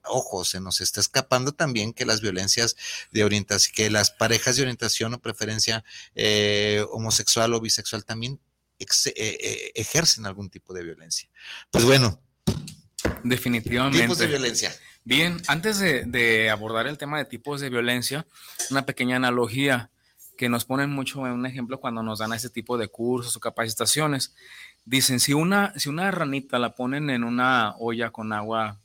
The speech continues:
Speaker 2: normal, templada, y la empiezas, la prendes y empieza a calentarse el agua, ¿qué es lo que pasa? Que finalmente hierve el agua y la ranita se muere.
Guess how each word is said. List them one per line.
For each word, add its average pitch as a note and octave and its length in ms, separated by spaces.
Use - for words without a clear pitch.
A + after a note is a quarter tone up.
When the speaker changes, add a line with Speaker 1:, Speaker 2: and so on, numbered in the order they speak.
Speaker 2:
normal, C3 500
templada, A#2+ 460
y B2+ 100
la B2+ 60
empiezas, B2+ 420
la B2 240
prendes C#3 400
y C3+ 40
empieza B2+ 380
a C3+ 60
calentarse B2+ 540
el D#3+ 100
agua, G3 220
¿qué C#3+ 120
es C#3+ 40
lo E3 100
que D#3+ 120
pasa? D3+ 280
Que C3+ 120
finalmente C3+ 580
hierve C#3+ 320
el D#3 120
agua D3 320
y D#3+ 80
la A#2+ 140
ranita A2 360
se A#2 140
muere. B2+ 360